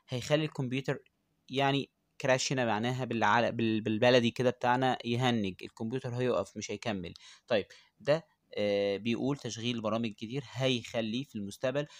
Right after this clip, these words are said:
وخد بالك من حاجة مهمة جدًا، إن probably بتيجي قبل الفعل الأساسي، وبناء عليها نقول will probably make، سوف من المحتمل إنه يجعل الكمبيوتر، آه، يقف. Number A. Florence،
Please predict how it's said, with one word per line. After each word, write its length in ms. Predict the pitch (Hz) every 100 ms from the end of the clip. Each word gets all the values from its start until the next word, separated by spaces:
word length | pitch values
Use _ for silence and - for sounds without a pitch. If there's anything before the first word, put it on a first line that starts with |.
| - _
وخد 300 | 131 - 160
بالك 300 | 131 131 131
من 80 | 113
حاجة 200 | 127 120
مهمة 300 | 107 127 113
جدًا، 400 | 107 147 160 151
إن 200 | 127 120
probably 520 | - 135 127 117 113
بتيجي 280 | - 123 113
قبل 200 | 117 113
الفعل 280 | 104 - 113
الأساسي، 520 | - - 123 - 113 - _ _
وبناء 520 | 143 131 120 120 110
عليها 300 | 101 110 110
نقول 280 | 104 117 110
will 400 | 107 131 139 139 - _ 123
probably 400 | 117 104 98 98
make، 340 | 123 147 - -
سوف 300 | 139 131 127
من 180 | 135
المحتمل 600 | 147 131 127 151 127 101 -
إنه 120 | 104
يجعل 420 | 110 113 107 98 -
الكمبيوتر، 640 | - _ 101 107 107 95 - _ _ _ _ -
آه، 60 |
يقف. 400 | 98 117 76 - 104
Number 200 | 101 107
A. 140 | 107 - _ _ _ _ _ _ - _ _ _
Florence، 520 | - 151 147 139 -